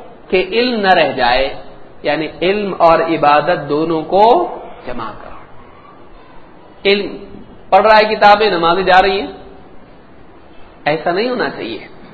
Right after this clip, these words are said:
اسی طرح سے عبادات اتنی کر رہا ہے کہ عقائد کا علم اس کے پاس نہیں ہے۔ تو ایک انسان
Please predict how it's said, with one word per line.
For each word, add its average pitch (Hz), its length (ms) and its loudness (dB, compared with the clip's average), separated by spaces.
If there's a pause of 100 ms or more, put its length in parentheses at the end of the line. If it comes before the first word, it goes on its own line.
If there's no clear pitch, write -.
(500)
اسی 226 200 -6
طرح 220 220 6 (100)
سے 240 340 2
عبادات 208 520 6 (140)
اتنی 247 340 -2
کر 226 180 4
رہا 196 260 6
ہے 202 400 0 (320)
کہ - 100 -8
عقائد 151 480 2
کا 180 100 0
علم 202 140 -2
اس 208 120 -10
کے 208 80 -4
پاس 180 320 -2
نہیں 143 160 -10
ہے۔ 123 160 -14 (1000)
تو - 120 -4
ایک 240 240 2
انسان 214 560 4